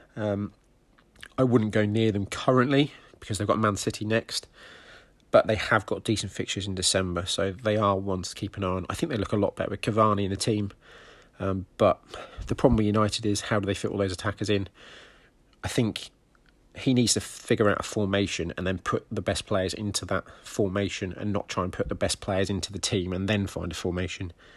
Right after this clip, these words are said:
That seems to be the, the thing that he's struggling with at the moment.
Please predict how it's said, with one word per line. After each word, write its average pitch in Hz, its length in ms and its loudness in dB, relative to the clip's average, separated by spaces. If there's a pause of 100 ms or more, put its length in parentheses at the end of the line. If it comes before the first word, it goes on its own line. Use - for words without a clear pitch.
(140)
That - 140 0
seems 95 240 -2
to 95 80 -8
be 95 120 -2
the, 95 240 -4 (340)
the - 80 -2
thing 95 300 -2
that 85 120 -2
he's - 180 -2
struggling - 360 -2
with 95 140 -2
at - 80 -8
the 90 120 -4
moment. 92 360 -4